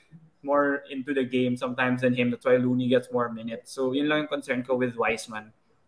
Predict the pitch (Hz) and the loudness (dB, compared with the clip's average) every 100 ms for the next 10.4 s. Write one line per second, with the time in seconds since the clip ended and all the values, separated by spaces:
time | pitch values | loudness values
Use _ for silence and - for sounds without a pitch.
0 | - 170 185 196 185 190 190 190 185 160 | 4 4 6 2 4 4 4 6 6 6
1 | 165 165 170 - 165 - 185 190 160 151 | 2 2 -2 -2 -2 10 12 12 10 8
2 | 151 156 165 156 156 139 _ _ _ 147 | 8 4 4 2 0 -8 _ _ _ 4
3 | 151 156 156 147 151 151 143 131 127 123 | 4 6 2 2 4 4 2 -6 0 4
4 | 135 139 131 147 135 139 139 139 135 127 | 4 2 -4 -2 0 2 2 4 2 2
5 | 131 131 127 123 123 123 127 120 127 - | 2 2 2 2 2 0 -4 -4 -8 -20
6 | _ _ _ _ - 147 151 156 160 156 | _ _ _ _ -2 4 4 4 2 6
7 | 151 - - _ - - - _ - 135 | 4 2 -10 _ -20 -20 -20 _ 2 4
8 | 131 127 127 131 135 135 131 135 135 143 | 6 6 4 6 6 8 8 6 2 2
9 | 131 131 127 143 127 120 117 127 131 127 | 4 4 2 0 2 2 0 -2 -2 0
10 | 127 113 117 117 | 4 4 2 0